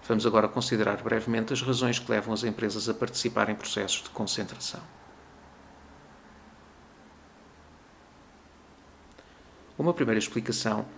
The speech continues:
consiste na decisão estratégica quanto a expandir a empresa através do crescimento orgânico,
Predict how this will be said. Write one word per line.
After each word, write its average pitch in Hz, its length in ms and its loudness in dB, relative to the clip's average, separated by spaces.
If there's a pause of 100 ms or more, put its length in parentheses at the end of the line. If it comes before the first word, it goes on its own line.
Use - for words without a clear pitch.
(340)
consiste 143 520 0
na 127 80 2
decisão 117 300 0
estratégica 120 760 0
quanto 123 240 -2
a 135 40 2
expandir 131 420 2
a 113 60 4
empresa 107 400 0
através 104 320 -4
do - 80 -12
crescimento - 440 -2
orgânico, 123 540 2